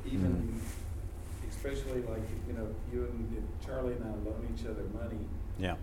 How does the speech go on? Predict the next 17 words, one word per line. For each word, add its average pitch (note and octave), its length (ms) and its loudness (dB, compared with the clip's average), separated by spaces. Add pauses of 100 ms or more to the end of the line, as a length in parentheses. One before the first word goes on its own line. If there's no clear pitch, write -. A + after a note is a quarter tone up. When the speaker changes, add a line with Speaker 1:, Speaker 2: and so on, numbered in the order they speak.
(360)
Speaker 2:
or - 200 0
I, - 460 0
Charlie B2+ 300 2
loans A#2 340 0
me B2+ 120 2
money B2 340 2
'cause - 160 -2
I G#2+ 80 -2
don't - 140 -2
have - 80 -2
any. - 720 -2
Speaker 1:
Yeah. E2+ 40 2 (680)
Speaker 2:
But - 140 2
if - 200 -2
Charlie D3 340 2
loans C3 400 2
me D3 100 2